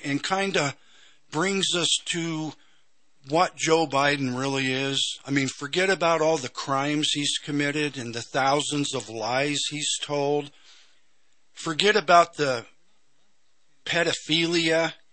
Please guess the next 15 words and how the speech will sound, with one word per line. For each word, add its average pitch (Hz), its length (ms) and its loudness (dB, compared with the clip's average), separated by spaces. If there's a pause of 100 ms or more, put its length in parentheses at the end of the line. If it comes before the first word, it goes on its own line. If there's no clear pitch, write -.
(420)
and 139 140 0
all 151 160 2
the 151 200 2
other 151 240 0
sick, - 640 0
nasty 147 560 2
things 156 500 -2
about 139 420 0
him. 175 440 -6 (2500)
Just - 240 -2
think 220 220 -4
about 165 320 2
this 151 240 -4
one 143 260 0
thing, 123 340 -8